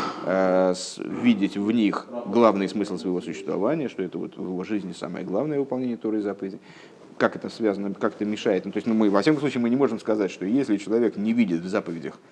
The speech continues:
абсолютной новизны, то он вообще не может их выполнять, э,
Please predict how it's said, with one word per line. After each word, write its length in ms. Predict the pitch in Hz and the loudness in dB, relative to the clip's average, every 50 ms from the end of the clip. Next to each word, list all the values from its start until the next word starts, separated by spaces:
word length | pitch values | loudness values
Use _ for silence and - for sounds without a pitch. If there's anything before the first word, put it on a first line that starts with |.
| - - | -20 -14
абсолютной 500 | - - - - 104 107 110 98 85 85 | -14 -12 -4 -2 0 2 2 2 0 -2
новизны, 540 | 85 90 92 95 104 104 107 151 202 247 233 - - - - - - - | -4 -2 0 2 2 2 2 2 0 0 -2 -4 -8 -14 -16 -16 -12 -2
то 80 | - 113 | 2 2
он 120 | 117 117 | 4 4
вообще 260 | 113 - - - 156 | 4 2 2 2 2
не 100 | 156 135 | 2 2
может 260 | 110 107 120 120 117 | 2 0 0 0 -2
их 120 | 120 - - | -4 -4 -4
выполнять, 560 | 107 92 95 101 101 104 113 117 113 - - | -2 -2 -2 -2 0 0 0 0 0 -2 -4
э, 960 | 104 101 104 101 104 101 104 107 107 104 104 104 104 101 101 104 104 98 98 | -2 -2 0 0 0 0 0 0 0 0 0 0 0 0 0 0 0 -2 -2